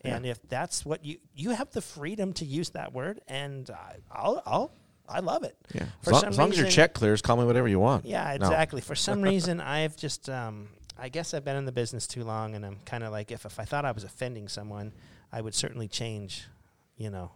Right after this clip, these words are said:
Speaker 1: Yeah.
Speaker 2: But, but this podcast really isn't about whether you should word, use di-,
Speaker 1: Yeah.
Speaker 2: certain words.
Speaker 1: Right.
Speaker 2: This is about what are people saying when I'm showing my property that's triggering me, like, almost, you know, getting my hair up on my neck
Speaker 1: Mm-hmm.
Speaker 2: saying,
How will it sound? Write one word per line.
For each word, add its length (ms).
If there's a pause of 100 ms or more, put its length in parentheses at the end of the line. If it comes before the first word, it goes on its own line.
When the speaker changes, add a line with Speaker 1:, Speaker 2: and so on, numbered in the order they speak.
Speaker 1:
Yeah. 180
Speaker 2:
But, 100 (240)
but 100
this 140
podcast 640
really 300
isn't 500
about 400 (760)
whether 220
you 160
should 180
word, 260 (140)
use 300
di-, 180
Speaker 1:
Yeah. 220
Speaker 2:
certain 300
words. 280
Speaker 1:
Right. 100 (360)
Speaker 2:
This 180
is 140
about 600 (540)
what 260
are 60
people 360
saying 460
when 140
I'm 100
showing 400
my 120
property 480
that's 280
triggering 600
me, 480 (640)
like, 260 (280)
almost, 560
you 140
know, 240
getting 400
my 220
hair 340
up 140
on 100
my 140
neck 160
Speaker 1:
Mm-hmm. 100
Speaker 2:
saying, 460